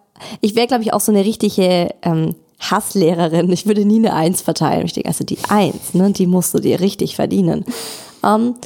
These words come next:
vor allem im Moment, also, na, wobei, ich würde mal sagen, äh, genau wie du meinst, es ist so ein bisschen ein Zusammenspiel von wie oft und wenn ja, wie gut. Und im Moment ist es, ähm, vor allem, also diese restlichen zwanzig Prozent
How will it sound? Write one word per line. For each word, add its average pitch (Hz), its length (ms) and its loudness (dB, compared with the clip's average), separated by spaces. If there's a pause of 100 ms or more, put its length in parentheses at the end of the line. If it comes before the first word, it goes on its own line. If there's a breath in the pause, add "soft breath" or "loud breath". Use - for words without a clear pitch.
(280 loud breath)
vor - 340 -2
allem 262 680 2 (340)
im 240 80 2
Moment, 240 380 2 (220 loud breath)
also, 262 120 0 (200)
na, 320 180 0
wobei, 320 240 2
ich - 100 -2
würde 269 120 2
mal 254 160 4
sagen, 247 340 0 (280 loud breath)
äh, 208 80 2
genau 247 340 2
wie 247 40 -2
du 247 100 0
meinst, 240 300 2
es 196 120 -2
ist 202 100 -2
so 214 80 2
ein 208 60 4
bisschen 190 400 0 (100)
ein 180 220 2 (160)
Zusammenspiel 196 800 0
von 180 260 -2 (300 loud breath)
wie 190 240 2
oft - 400 -2
und 185 320 0
wenn 175 200 2
ja, 180 520 2
wie 180 100 0
gut. 180 500 -2 (400 loud breath)
Und 208 180 0
im 214 100 2
Moment 214 420 2
ist - 160 -2
es, 214 280 -2
ähm, 202 280 2 (240 loud breath)
vor - 340 -2
allem, 233 540 2
also 202 160 0
diese 202 260 0
restlichen 220 380 0
zwanzig 208 400 -2
Prozent 208 480 0